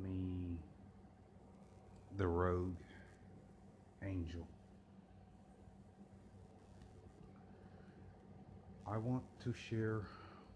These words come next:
with you something that I quite honestly don't think the church today is going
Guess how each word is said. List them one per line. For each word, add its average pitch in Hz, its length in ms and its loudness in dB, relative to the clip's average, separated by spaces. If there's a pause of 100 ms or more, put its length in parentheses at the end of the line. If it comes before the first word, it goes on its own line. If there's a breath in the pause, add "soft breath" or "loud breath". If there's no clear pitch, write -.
(300 loud breath)
with 98 180 4 (180)
you 90 460 4 (1600)
something 92 680 2 (800 loud breath)
that 87 280 4 (520)
I 95 140 4 (100)
quite 92 420 4
honestly 95 720 4 (1120 loud breath)
don't 110 320 6
think 110 560 8 (400)
the 101 340 12 (1500 loud breath)
church - 540 12
today 92 720 8 (1500 loud breath)
is 87 300 4
going 95 460 8